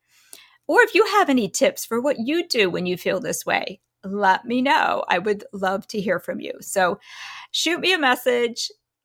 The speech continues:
I'm S H E R I M I T E R, Sherry Miter on Facebook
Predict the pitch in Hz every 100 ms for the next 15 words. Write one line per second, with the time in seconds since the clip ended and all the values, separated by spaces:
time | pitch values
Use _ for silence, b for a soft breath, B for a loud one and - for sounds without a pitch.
0 | _ - 185 170 - 254 - 277 269 -
1 | 262 285 - 285 - 240 262 285 - 226
2 | 254 240 254 240 269 277 254 269 - 233
3 | 269 277 262 220 247 262 220 226 262 262
4 | 269 _ _ _ _ _ _ _ _ _
5 | - 202 185 202 277 - 494